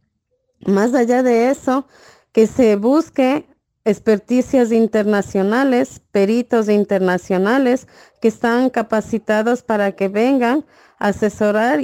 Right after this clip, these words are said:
y apoyar a los investigadores de campo de aquí de nuestro país, del Ecuador. Y también que se, que se vincule a, a un buen equipo de,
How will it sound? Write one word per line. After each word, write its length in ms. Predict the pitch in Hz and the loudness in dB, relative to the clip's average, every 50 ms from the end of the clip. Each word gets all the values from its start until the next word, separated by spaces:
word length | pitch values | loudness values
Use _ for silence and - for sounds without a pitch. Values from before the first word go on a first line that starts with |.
| - | -4
y 100 | - 226 | -2 -2
apoyar 640 | 214 208 208 - 208 208 208 202 214 226 247 277 277 - _ _ _ _ _ _ _ _ | -2 -2 -2 -2 -2 -2 0 0 0 0 0 -2 -4 -6 _ _ _ _ _ _ _ _
a 160 | - 208 208 | -4 -2 0
los 360 | 208 208 208 202 202 190 190 | 0 2 2 0 0 0 0
investigadores 880 | 196 208 208 202 208 202 - - 214 220 214 202 220 233 254 262 247 220 | 0 0 0 0 -2 -2 -4 -2 -2 0 0 0 0 0 0 0 0 0
de 140 | 233 214 208 | -2 -4 -4
campo 400 | - 214 220 240 233 - 247 226 | -2 -2 -2 -2 0 0 0 0
de 100 | 220 208 | 0 -2
aquí 220 | 202 - - 220 | -2 -2 -2 0
de 160 | 220 220 214 | 0 2 2
nuestro 420 | 208 202 208 202 - - 214 202 - | 2 0 0 -2 -4 -6 -8 -6 -4
país, 340 | 202 185 185 190 208 202 196 | -2 -2 -2 0 -2 -2 -2
del 180 | 214 202 190 | -2 -2 -2
Ecuador. 580 | 180 180 - 175 165 165 170 165 160 151 - _ _ _ _ _ _ _ _ _ _ _ _ _ _ _ _ _ | -4 -4 -4 -6 -4 -2 -2 -2 -2 -4 -6 _ _ _ _ _ _ _ _ _ _ _ _ _ _ _ _ _
Y 140 | - 220 208 | -6 -6 -4
también 640 | - 226 220 233 220 240 240 254 269 277 294 294 | 0 0 0 2 2 2 2 2 4 2 2 0
que 200 | 294 - 269 262 | 0 0 0 0
se, 800 | 254 - - 233 214 202 202 196 190 185 180 185 180 170 165 123 - 95 - - - | 0 -2 -2 0 0 2 2 2 2 0 0 0 -2 -2 -4 -6 -8 -12 -16 -10 -6
que 120 | - 214 196 | -4 -4 -2
se 200 | - 233 220 208 | -2 -2 -2 0
vincule 760 | 208 214 220 208 - - 247 269 285 285 277 269 285 294 - _ _ _ _ _ _ _ _ _ - | 0 0 0 0 -2 0 0 0 2 2 2 0 0 -2 -4 _ _ _ _ _ _ _ _ _ -6
a, 320 | 202 208 202 202 202 202 | -4 -2 0 0 -2 -2
a 200 | - - 220 220 | -2 -2 0 2
un 140 | 220 226 226 | 2 2 2
buen 300 | 214 226 240 262 277 269 | 2 2 2 2 2 2
equipo 540 | 262 254 - 240 247 220 - 262 254 247 220 | 2 0 -2 -2 -4 -2 -2 -2 -2 -2 0
de, 760 | 226 220 214 208 202 202 196 190 185 180 180 156 - - | 0 0 0 0 0 0 -2 -2 -2 -2 -4 -6 -8 -14